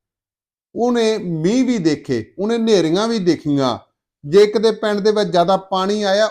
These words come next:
ਉਹਨੇ ਉਹ ਵੀ ਝੱਲਿਆ, ਜ਼ਿਆਦਾ ਧੁੱਪ ਵੀ ਝੱਲੀ ਤੇ ਜ਼ਿਆਦਾ ਠੰਡ ਵੀ ਝੱਲੀ। ਉਹਨੇ ਇਹ ਸਾਰੀਆਂ ਮੁਸੀਬਤਾਂ ਆਪਦੇ ਪਿੰਡੇ ਦੇ ਉੱਤੇ ਸਹੀਆਂ ਤੇ ਹੁਣ ਉਹ ਇੰਨਾ ਕੁ ਜ਼ਿਆਦਾ ਮਜ਼ਬੂਤ ਹੋ ਗਿਆ ਕਿ ਜਿੱਡੀ ਵੱਡੀ ਮਰਜ਼ੀ ਮੁਸੀਬਤ ਆਵੇ, ਉਹ ਉਹਨੂੰ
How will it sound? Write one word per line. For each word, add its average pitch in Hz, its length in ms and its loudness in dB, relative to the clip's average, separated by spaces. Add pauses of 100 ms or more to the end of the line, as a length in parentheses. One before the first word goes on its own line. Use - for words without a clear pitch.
ਉਹਨੇ 240 280 -4
ਉਹ 226 160 2
ਵੀ 302 200 -2
ਝੱਲਿਆ, 131 420 -2 (520)
ਜ਼ਿਆਦਾ 160 320 2
ਧੁੱਪ 185 340 -2
ਵੀ 202 220 -2
ਝੱਲੀ 165 280 -2
ਤੇ 196 120 0
ਜ਼ਿਆਦਾ 156 320 2
ਠੰਡ 214 340 -4
ਵੀ 240 160 -4
ਝੱਲੀ। 120 400 -2 (340)
ਉਹਨੇ 240 220 -2
ਇਹ 226 60 0
ਸਾਰੀਆਂ 262 460 0
ਮੁਸੀਬਤਾਂ 180 760 -4
ਆਪਦੇ 180 320 2
ਪਿੰਡੇ 196 400 0
ਦੇ 220 100 -4
ਉੱਤੇ 180 260 -2
ਸਹੀਆਂ 175 480 -2 (420)
ਤੇ 202 120 4
ਹੁਣ 170 240 2
ਉਹ 233 140 -2
ਇੰਨਾ 214 320 0
ਕੁ 247 80 -4
ਜ਼ਿਆਦਾ 156 360 0
ਮਜ਼ਬੂਤ 180 400 -2
ਹੋ 151 140 -2
ਗਿਆ 160 240 2
ਕਿ - 420 -6
ਜਿੱਡੀ 147 360 -2
ਵੱਡੀ 175 340 0
ਮਰਜ਼ੀ 175 400 0
ਮੁਸੀਬਤ 165 520 -2
ਆਵੇ, 180 380 0 (220)
ਉਹ 175 220 -2
ਉਹਨੂੰ 202 520 0